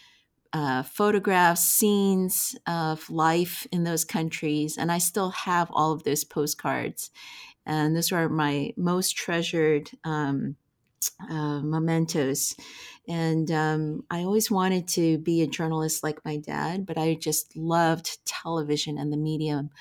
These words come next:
of television. And so, um, my goal and my initial, you know, real dream was to be in broadcast news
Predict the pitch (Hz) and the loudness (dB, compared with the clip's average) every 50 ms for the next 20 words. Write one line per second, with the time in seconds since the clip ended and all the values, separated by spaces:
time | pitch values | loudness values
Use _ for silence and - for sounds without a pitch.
0 | - - - _ _ - 156 - - - - 170 160 156 147 151 147 143 - 147 | -20 -20 -20 _ _ -8 -8 -6 -6 -6 -4 -4 -4 -4 -4 -4 -4 -4 -4 -4
1 | 139 131 147 147 - 151 151 147 - - - - 156 151 151 147 147 143 139 151 | -4 -4 -4 -6 -6 -6 -4 -4 -4 -4 -4 -2 -2 0 0 0 0 -2 -4 -6
2 | - - - - - 147 143 139 147 151 147 147 - _ _ _ _ _ _ _ | -10 -14 -14 -10 -8 -6 -6 -6 -6 -6 -8 -8 -10 _ _ _ _ _ _ _
3 | _ - - _ _ 156 151 151 156 160 151 - - 175 175 185 190 190 180 170 | _ -12 -12 _ _ -4 -2 -2 -2 -2 -2 -2 2 4 4 6 6 6 6 4
4 | 160 160 160 165 175 190 - _ 165 160 156 156 156 156 156 156 156 156 156 156 | 4 4 2 0 -4 -8 -8 _ -2 -2 0 0 0 -2 -2 -2 -2 -2 -2 -2
5 | 156 151 147 151 147 - - - - 165 160 165 160 - - 170 156 151 151 151 | 0 0 0 0 0 -2 -4 -4 -2 -2 0 0 0 0 0 0 0 0 -2 -4
6 | 156 - _ _ - 165 160 151 147 147 143 143 - - - - - - 180 175 | -6 -10 _ _ -8 -6 -4 -2 -2 -2 -4 -6 -8 -12 -20 -18 -10 -6 -4 -2
7 | 165 160 147 147 - - 170 185 190 196 180 165 156 147 156 - - - 143 147 | -2 -2 -2 -4 -4 -2 0 2 2 2 2 2 2 0 0 -2 -4 -6 -4 -2
8 | 151 147 147 139 143 143 143 143 - - - - - - - 143 131 - - - | -2 -2 0 -2 -2 -4 -4 -4 -8 -8 -8 -8 -8 -6 -4 -4 -4 -4 -6 -10
9 | - - | -14 -20